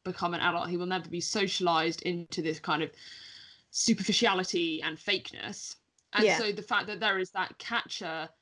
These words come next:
Speaker 1: uh, that was what I saw as the original catching motif.
Speaker 2: Sure.
Speaker 1: But I don't know if that's a particularly, like, useful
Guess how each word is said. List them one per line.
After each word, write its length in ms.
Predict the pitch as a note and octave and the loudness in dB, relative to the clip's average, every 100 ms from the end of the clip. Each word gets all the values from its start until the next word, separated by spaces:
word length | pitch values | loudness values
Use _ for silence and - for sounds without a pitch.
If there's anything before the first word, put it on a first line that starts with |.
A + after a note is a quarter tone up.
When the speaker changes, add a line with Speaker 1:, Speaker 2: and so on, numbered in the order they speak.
| _ _ _ - - - | _ _ _ -20 -6 4
Speaker 1:
uh, 460 | F#3 F3+ F3 E3+ - - | 6 6 4 2 -2 -8
that 280 | F#3+ A#3 A#3+ | 4 6 6
was 140 | A3 | 2
what 100 | G#3 | -2
I 100 | G3 | -2
saw 220 | G#3 G#3+ F3+ | -2 -4 -6
as 100 | F3 | -4
the 100 | F#3 | -4
original 520 | F3 G3 F#3 F#3 E3 | -2 -4 -4 -6 -8
catching 1400 | - G3 - - - - G#3 F3+ F3 E3+ E3+ E3 E3+ E3 | -6 -4 -4 -4 -4 -2 0 -2 -2 -6 -6 -6 -6 -4
motif. 880 | F3 F3 - - C4+ A4+ - - - _ _ _ _ _ | -4 -4 -4 -2 -2 -2 -8 -12 -14 _ _ _ _ _
Speaker 2:
Sure. 280 | - - - - _ _ _ - - | -4 -2 -2 -6 _ _ _ -20 2
Speaker 1:
But 640 | C4 B3 D#3+ - - - - _ _ _ - | 6 8 6 2 -8 -10 -10 _ _ _ 2
I 140 | B3 | 4
don't 180 | B3+ C4+ | 4 0
know 80 | B3 | 0
if 80 | |
that's 220 | A#3+ G3+ G#3 | 0 0 -2
a 40 | |
particularly, 680 | F3+ A3+ F3 G#3 F#3+ F3+ F3+ | -8 -8 -6 -6 -4 -2 -2
like, 540 | F3+ E3+ E3+ - - _ _ _ - | -2 -2 -4 -6 -12 _ _ _ -10
useful 880 | F#3+ B3+ A3 - F3+ D#3+ E3 - | -2 0 0 -4 -4 -4 -6 -12